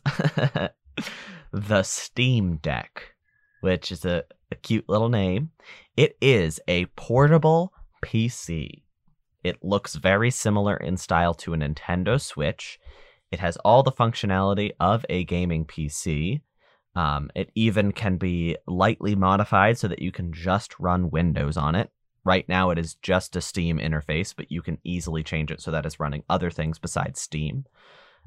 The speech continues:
Um, it will come out with a base price of four hundred dollars.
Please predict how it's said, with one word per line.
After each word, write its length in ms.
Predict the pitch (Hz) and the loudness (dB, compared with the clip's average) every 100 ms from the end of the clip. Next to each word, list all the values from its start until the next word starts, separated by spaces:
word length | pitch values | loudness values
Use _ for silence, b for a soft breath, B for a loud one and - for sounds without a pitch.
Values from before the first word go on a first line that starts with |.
| - | -4
Um, 240 | 90 78 - | -2 -2 -2
it 120 | - | -4
will 100 | 92 | -6
come 180 | - 92 | -4 -2
out 140 | 87 | -2
with 140 | 82 87 | -4 -4
a 100 | 80 | -4
base 360 | - 131 160 | 0 0 0
price 420 | - 104 107 127 - | 0 2 2 0 -4
of 200 | 85 - | -4 -4
four 360 | - 98 120 | -4 0 2
hundred 500 | 120 101 110 117 117 | 2 0 0 -2 -4
dollars. 720 | 87 80 78 87 156 - - | -2 -2 -2 -4 -6 -10 -18